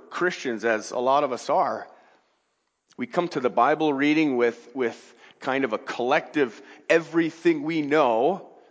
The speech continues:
everything we confess about Christ. But often it's good for us to try to hear these things with brand new ears.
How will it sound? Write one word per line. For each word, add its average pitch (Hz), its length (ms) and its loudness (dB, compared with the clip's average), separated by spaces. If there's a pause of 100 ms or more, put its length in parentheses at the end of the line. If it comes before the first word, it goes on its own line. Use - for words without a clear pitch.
(380)
everything 160 480 2
we 151 140 2
confess 156 840 0
about 131 380 2
Christ. 139 680 -2 (1000)
But 135 120 0
often 233 340 2
it's - 180 0
good 247 320 -4
for 180 220 2
us 170 220 0
to - 180 -10
try 190 420 0
to 151 100 -2
hear 254 440 -2
these 196 360 -8
things 101 640 -4 (640)
with 120 180 -6
brand 131 420 -2
new 123 240 -4
ears. 98 600 -10